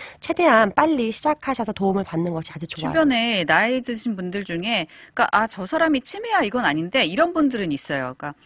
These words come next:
Speaker 2: "어, 내가 왜 이러지? 옛날엔 안 그랬는데."
Speaker 1: 맞아요.
Speaker 2: 다 알던 단어도 생각이 안 나고 뭐 이렇게 자꾸 깜빡깜빡한다. 이런 분들이 있는데 한번 좀 의심을 해봐야겠네요.
Speaker 1: 그러니까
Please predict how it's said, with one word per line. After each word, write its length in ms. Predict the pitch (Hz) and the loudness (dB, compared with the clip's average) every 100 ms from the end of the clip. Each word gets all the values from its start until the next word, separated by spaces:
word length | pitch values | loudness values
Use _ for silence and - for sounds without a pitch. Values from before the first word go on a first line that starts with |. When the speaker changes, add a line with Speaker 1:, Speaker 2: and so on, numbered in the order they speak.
| - - | -20 -6
Speaker 2:
"어, 160 | - 240 | -2 0
내가 220 | 226 233 | 0 -2
왜 160 | 196 269 | 0 0
이러지? 340 | 247 220 269 | 0 -2 -2
옛날엔 300 | 190 226 233 | -2 -2 0
안 180 | 165 175 | -2 -2
그랬는데." 600 | 254 233 185 147 240 349 _ _ _ _ _ - 277 | -2 -2 -4 -2 -2 -4 _ _ _ _ _ -4 2
Speaker 1:
맞아요. 420 | 208 214 196 180 | 2 4 2 2
Speaker 2:
다 140 | 175 185 - | 2 0 -4
알던 340 | - 285 370 349 | 0 2 0 0
단어도 320 | 269 285 277 | 0 0 0
생각이 380 | 349 349 330 180 | -2 0 2 0
안 140 | 180 | 0
나고 540 | 190 170 151 131 - 160 | -2 -2 -8 -10 -14 -14
뭐 140 | 226 | -10
이렇게 280 | 220 - 247 - - - - - - | -10 -6 -8 -8 -18 -18 -18 -20 -16
자꾸 280 | - - 339 | -10 -6 -2
깜빡깜빡한다. 1040 | 339 349 427 370 - 240 320 269 180 160 | 0 0 -2 -4 -2 -2 0 2 2 0
이런 260 | 160 202 294 | 0 0 2
분들이 280 | 294 262 240 | 2 0 0
있는데 340 | 208 202 214 - - | -2 -2 -2 -4 -8
한번 320 | 339 339 311 | -4 0 0
좀 220 | 285 254 | 2 0
의심을 340 | 190 226 233 220 | 0 -2 -2 -4
해봐야겠네요. 480 | 302 269 - 135 113 - | -4 -6 -6 -12 -16 -8
Speaker 1:
그러니까 120 | - | -2